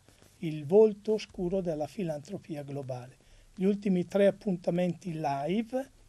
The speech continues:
quindi il ventitré, il trenta, il sette dicembre, il lunedì sera dalle venti e quarantacinque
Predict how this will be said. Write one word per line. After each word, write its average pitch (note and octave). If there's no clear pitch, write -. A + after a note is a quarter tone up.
quindi E3+
il D3
ventitré, G#3
il G#3+
trenta, D#3+
il G3+
sette -
dicembre, C#3
il A3
lunedì G3+
sera G3+
dalle E3+
venti G#3
e F3
quarantacinque E3+